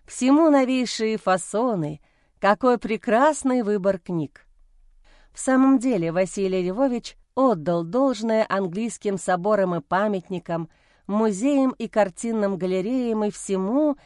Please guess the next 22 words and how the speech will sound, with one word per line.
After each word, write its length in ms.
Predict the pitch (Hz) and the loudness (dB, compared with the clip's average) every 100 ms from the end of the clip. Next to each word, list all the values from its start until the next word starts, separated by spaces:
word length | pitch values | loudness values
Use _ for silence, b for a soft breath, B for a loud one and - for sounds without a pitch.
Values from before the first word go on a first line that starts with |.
| b b | b b
чем 320 | - 226 220 | -4 -2 0
для 180 | 185 180 | 0 -2
прихоти 560 | - 208 220 196 - | -2 -6 -4 -6 -4
обильной 640 | 180 165 147 247 240 214 202 | -4 -2 -4 -4 -2 -4 -4
торгует 680 | - 165 147 185 185 170 151 | -2 -4 -2 -4 -2 -4 -4
Лондон 580 | 156 202 220 185 185 | 0 0 0 -2 -4
щепетильный. 1040 | 170 - 185 180 160 - 147 147 120 - - _ _ _ b b b b b | -4 -8 -6 -6 -10 -8 -8 -8 -12 -16 -20 _ _ _ b b b b b
И 180 | 233 | -4
привез 480 | 247 233 233 302 294 | 0 0 4 4 4
из 140 | 254 - | -4 2
Парижа 480 | 202 226 240 190 | 4 4 0 0
и 20 | 202 | 2
Лондона 540 | 202 262 240 220 220 | 2 4 4 2 2
множество 640 | 214 247 285 269 - 247 | 2 4 4 0 -4 -6
книг. 520 | - 220 202 147 - _ _ _ _ _ _ - | -4 -2 -2 -2 -8 _ _ _ _ _ _ 2
Позже 400 | 285 277 170 190 | 4 4 4 0
его 240 | 196 202 | 2 2
богатой 520 | 196 202 233 233 214 | 4 4 2 0 -2
библиотеке 760 | 196 202 202 202 - 254 247 226 | 0 0 2 2 2 -2 -2 -2
удивлялась 600 | 220 202 202 240 233 220 | 0 0 2 2 2 -2
вся 340 | - - 262 285 | -6 -2 2 4
Москва. 600 | 262 - - 180 147 | 2 -2 -6 -6 -6